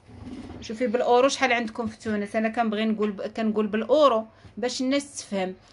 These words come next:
بحال دابا هذا ها هو س-، آه، ها هو، آه، لا اله الا الله محمد رسول الله، حنايا ب-، عندنا خمسة وستين اورو،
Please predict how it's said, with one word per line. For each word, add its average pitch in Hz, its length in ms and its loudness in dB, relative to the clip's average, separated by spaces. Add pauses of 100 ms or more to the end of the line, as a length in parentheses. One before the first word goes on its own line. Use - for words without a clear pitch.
بحال 202 160 -4
دابا 214 200 4
هذا 220 340 6
ها 233 180 6
هو 214 300 2
س-، - 420 -10
آه، 202 480 0 (1200)
ها 190 160 2
هو، 220 380 6 (600)
آه، 190 800 4
لا 185 140 -2
اله 196 180 -2
الا 185 80 0
الله 196 120 -4
محمد 190 200 -8
رسول 185 300 -8
الله، 180 120 -4
حنايا 208 380 -2
ب-، 190 100 -6
عندنا 202 420 -4
خمسة 214 360 -4
وستين 220 380 -4
اورو، 175 320 0